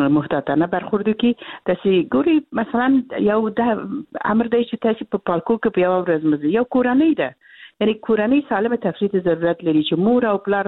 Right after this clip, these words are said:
خپل بچیانو سره یو تازه هوا ته لاړ شي یا یو څو دقیقې یو پارک کې وګرځي یا میله وکړي، هر څه چې غواړي. اما دوی وایي چې نه، ستا پلار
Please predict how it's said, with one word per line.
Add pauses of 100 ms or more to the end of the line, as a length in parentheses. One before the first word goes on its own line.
(120)
خپل
بچیانو
سره
یو (120)
تازه
هوا
ته
لاړ
شي
یا
یو
څو
دقیقې
یو
پارک
کې
وګرځي (640)
یا (340)
میله
وکړي،
هر
څه (100)
چې (960)
غواړي. (500)
اما
دوی
وایي
چې (120)
نه، (140)
ستا
پلار